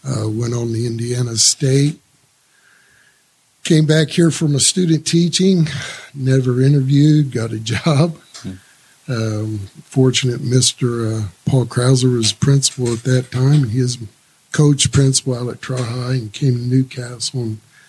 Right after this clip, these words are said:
Speaker 1: I got to student teaching under, uh, Tom Corey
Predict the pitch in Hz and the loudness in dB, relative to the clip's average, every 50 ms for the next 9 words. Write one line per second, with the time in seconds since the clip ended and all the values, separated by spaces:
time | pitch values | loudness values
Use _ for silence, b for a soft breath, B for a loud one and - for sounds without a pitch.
0 | b b b b b b b b _ 139 123 139 139 135 131 - - - - - | b b b b b b b b _ -2 0 2 2 2 2 0 0 0 2 2
1 | 151 139 127 123 113 - - 147 139 131 127 - - 131 120 113 117 113 - - | 2 4 2 0 -2 0 2 2 2 2 2 0 -2 -2 -2 -2 -4 -6 -8 -10
2 | - _ 139 131 - 127 120 120 113 123 117 117 113 113 107 104 104 - - 131 | -16 _ -16 -8 -4 -2 -2 -2 0 0 -2 0 0 -2 -2 -4 -6 -2 2 4
3 | 127 127 123 123 - - 123 120 113 107 113 110 101 | 4 4 4 2 0 0 2 2 4 2 0 -2 -4